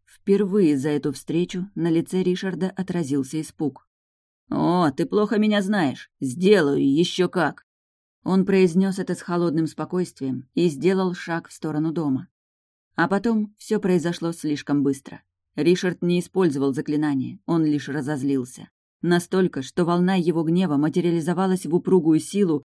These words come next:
которая снесла неожидавшего этого Чарльза с ног. Падая, он видел, как Ришард разворачивается и бежит в сторону поместья.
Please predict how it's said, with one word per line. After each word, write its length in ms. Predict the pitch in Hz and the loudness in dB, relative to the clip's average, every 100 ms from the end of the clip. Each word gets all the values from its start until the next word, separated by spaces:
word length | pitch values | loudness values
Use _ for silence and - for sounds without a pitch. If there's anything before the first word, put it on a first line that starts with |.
| _ | _
которая 460 | - 190 208 202 196 | 0 2 4 4 2
снесла 580 | 190 185 185 - 170 190 | 2 0 0 -2 0 2
неожидавшего 800 | 185 190 175 156 156 - 160 156 | 2 2 0 -2 -4 -6 -8 -4
этого 300 | 165 151 156 | -4 -4 -6
Чарльза 500 | - 147 139 131 147 | -6 -6 -4 -6 -10
с 120 | - | -6
ног. 340 | 156 135 - _ _ _ _ _ _ - | -2 -2 -6 _ _ _ _ _ _ -6
Падая, 460 | 165 175 165 156 - | -2 0 0 -4 -4
он 180 | 180 165 | 0 0
видел, 380 | 147 170 156 147 | 0 -2 -2 -4
как 180 | 160 160 | -6 -4
Ришард 400 | 170 175 147 165 | -4 -4 -6 -4
разворачивается 840 | 160 151 156 156 151 147 135 147 | -4 -2 -2 -4 -4 -6 -6 -10
и 200 | 143 - | -2 0
бежит 340 | 147 143 147 | 0 0 -4
в 60 | - | -8
сторону 360 | - 160 147 135 | -8 -4 -2 -2
поместья. 600 | 147 143 139 - - | 0 0 0 -8 -18